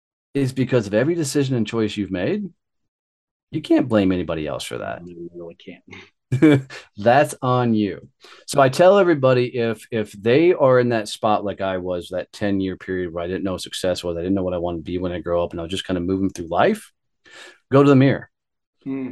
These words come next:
Speaker 1: 'Cause you can't lie to yourself. Right? You look in the mirror, and I challenge anybody listening to this to look in the mirror and say these words. Dead in the eye, look at yourself and say, "I'm proud of you." And
Speaker 2: Mm.
Speaker 1: as soon as you say those words, that little voice,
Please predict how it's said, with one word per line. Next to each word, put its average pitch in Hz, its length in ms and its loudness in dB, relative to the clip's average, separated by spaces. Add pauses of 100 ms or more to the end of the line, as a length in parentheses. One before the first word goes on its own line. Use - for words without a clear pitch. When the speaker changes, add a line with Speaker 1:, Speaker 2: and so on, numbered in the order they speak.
Speaker 1:
'Cause 110 160 -2
you 165 100 4
can't 175 360 2
lie 143 180 4
to 127 60 0
yourself. - 640 -12 (1300)
Right? 113 360 2 (220)
You 185 280 4
look 240 200 6
in 202 80 4
the 170 80 6
mirror, 151 320 6
and 113 100 2
I 117 80 0
challenge 151 420 -2
anybody 214 320 0
listening 139 400 -2
to 107 60 -4
this 104 140 -4
to 98 100 -10
look 127 220 0
in 196 80 -2
the 196 60 -2
mirror 135 280 2
and 107 180 -6
say 123 240 -2
these 117 240 -4
words. 85 320 -4
Dead 131 320 4
in 214 60 0
the 226 140 0
eye, 127 200 0
look 117 180 -2
at 175 120 -10
yourself 113 460 0
and 104 120 -2
say, 98 480 2 (340)
"I'm 117 160 0
proud 110 340 2
of 87 60 -6
you." - 140 -14 (680)
And 156 100 -6
Speaker 2:
Mm. 120 160 2
Speaker 1:
as 110 100 -2
soon 208 420 2
as 220 140 0
you 214 120 -4
say 185 280 -4
those 165 280 -2
words, 117 560 -2 (260)
that 120 180 -2
little 156 240 2
voice, 180 560 0